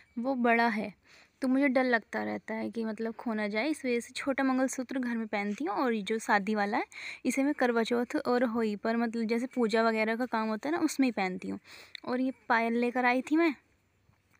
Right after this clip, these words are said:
तो ये पायल पहन लूँगी मैं। और जो बिछुए होते हैं, इन्हें मैं बदलती नहीं हूँ बिल्कुल भी। जब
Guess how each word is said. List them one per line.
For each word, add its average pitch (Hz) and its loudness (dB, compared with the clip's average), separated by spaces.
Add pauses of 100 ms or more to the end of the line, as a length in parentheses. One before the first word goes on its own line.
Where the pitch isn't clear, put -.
(360)
तो 285 2
ये 302 6 (140)
पायल 226 6
पहन 214 2
लूँगी 208 0
मैं। 202 -4 (180)
और 220 -2
जो 214 -2
बिछुए 233 0
होते 226 -2
हैं, 320 0 (460)
इन्हें 240 6
मैं 254 4
बदलती 214 2
नहीं 220 4
हूँ 269 6
बिल्कुल 202 0
भी। 208 0
जब 233 4